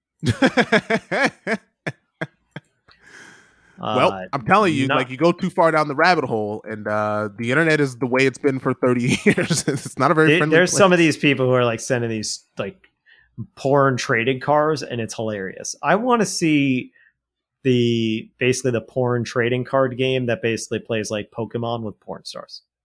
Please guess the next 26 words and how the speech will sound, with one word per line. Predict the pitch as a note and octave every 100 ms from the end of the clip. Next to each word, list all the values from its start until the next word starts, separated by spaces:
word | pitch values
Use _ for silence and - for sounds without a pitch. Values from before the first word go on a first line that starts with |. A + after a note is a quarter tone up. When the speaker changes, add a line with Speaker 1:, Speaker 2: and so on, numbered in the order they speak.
| _ _ _ _ _ _ _ _ -
Speaker 1:
Oh, | C4+ G#3+
you | E3+
know | G3+ B3
that, | E3+ C#3
that's | A3+ -
coming | A#3+ G3
for | -
ev-, | E3+ G#3+
I |
mean, | E3+ E3
we're |
doing | D3 A3 F#3
it |
for | -
basketball | G2 F#3 - G2 F2 F#2
players | - G2+ G2+
and | G2
Speaker 2:
Somebody | A#2 C#3+ F3 G3 G#3+
Speaker 1:
basketball's | D3
Speaker 2:
make |
Speaker 1:
greatest | A#2+ A#2 G#2+
Speaker 2:
that |
Speaker 1:
plays. | G2+ E3+ F#2+ F2 - _ _ _ -
Speaker 2:
where, | G#2+ G2+ G2+ F#2+ _
you | - E2+
know. | -